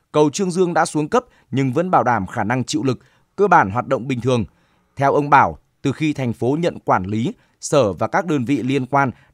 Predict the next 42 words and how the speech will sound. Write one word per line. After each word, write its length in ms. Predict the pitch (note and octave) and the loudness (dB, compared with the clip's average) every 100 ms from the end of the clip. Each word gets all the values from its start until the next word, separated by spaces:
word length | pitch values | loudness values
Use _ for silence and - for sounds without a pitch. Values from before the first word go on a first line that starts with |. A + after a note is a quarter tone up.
| - | -2
đã 100 | D#3+ | -2
hai 180 | G3 | 0
lần 200 | D#3+ C3+ | -2 -2
kiểm 260 | A2 C3+ F#2+ | -2 -2 -2
định 140 | B2 | -4
cầu 260 | F#2+ B2+ A#2 | -2 -2 0
vào 140 | G#2 | 0
năm 160 | G#2 A#2+ | -2 -2
hai 120 | B2 | -2
nghìn 220 | A#2 A2 | -4 -6
không 280 | F#2 C3+ A#2+ | -6 -4 -4
trăm 280 | - B2+ A#2 | -4 -2 -2
mười 180 | G#2+ G#2 | 0 -2
ba 260 | B2+ C3 A2 _ _ | 0 -2 -4 _ _
và 140 | - C3 | -4 -2
hai 140 | D3 | -2
nghìn 240 | C3+ A#2 G#2 | -4 -4 -4
không 260 | - B2 | -4 -4
trăm 240 | - C3 A2 | -4 -4 -4
hai 120 | A#2 | -4
mươi 100 | G#2+ | 0
mốt. 200 | C3 G#3+ _ _ _ _ _ - | 0 0 _ _ _ _ _ -8
Kết 200 | E3+ - | -8 -2
quả 240 | C#3 F2+ | 0 0
cho 160 | - C3 | -4 -4
thấy 260 | A#2 C3 - _ _ | -2 -2 -4 _ _
cầu 200 | C#3 C3+ | 2 2
chính 240 | B2+ C#3+ D3+ | 0 -4 -4
vẫn 160 | F#3 | -2
bảo 120 | G3 A#2 | 0 0
đảm 200 | A#2 F2+ | 0 -2
chịu 180 | C#3 | -4
lực. 160 | B2+ B2 - _ _ _ _ | -4 -4 -8 _ _ _ _
Tuy 120 | C#3 | -4
nhiên, 220 | C3 C3+ A#2+ | 0 0 0
mặt 180 | A#2+ - | -4 -2
cầu 180 | B2 A2 | 0 2
đã 160 | B2 | 2
xuất 160 | D3+ F#3 | 0 -2
hiện 160 | E3+ - | -2 0
ổ 180 | C3 F#2+ | -2 0
gà 260 | A2+ A2+ | -4 -6